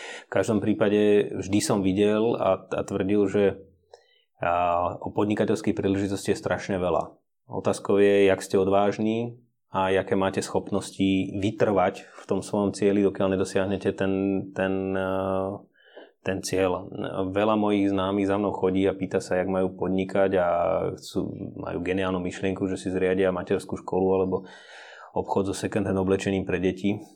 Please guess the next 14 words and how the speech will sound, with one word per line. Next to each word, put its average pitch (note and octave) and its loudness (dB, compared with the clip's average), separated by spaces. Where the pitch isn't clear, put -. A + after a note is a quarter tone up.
To - -10
sú F2 -6
také F2+ -4
ako - -10
najčastejšie E2+ -4
biznis F2 -8
plány. F#2+ -4
A, F#2 4
ale F#2+ 2
ono G#2 0
to A2+ 2
je G2 6
vlastne G2 2
úplne G2 2